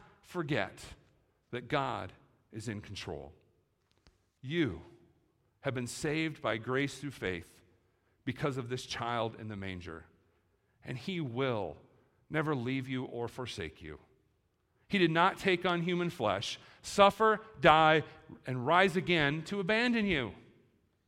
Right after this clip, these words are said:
Christmas is an amazing reminder of all that God does for his people. And so as we look at the plan that came to pass to save us, and we celebrate Christmas today and praise God today,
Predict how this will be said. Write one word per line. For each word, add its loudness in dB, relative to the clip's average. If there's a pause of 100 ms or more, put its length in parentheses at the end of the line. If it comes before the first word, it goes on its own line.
(640)
Christmas 0
is -2
an -2
amazing 0
reminder 0 (320)
of 4
all 4 (180)
that 0
God 4
does 4
for -2
his 0
people. -6 (1160)
And -4
so 4
as 4
we 0
look 0
at -2
the -4
plan 0
that -8
came -2
to -6
pass -2
to -8
save -2
us, -6 (680)
and 4
we 4
celebrate 4
Christmas 2
today 2
and -4
praise 2
God 6
today, 4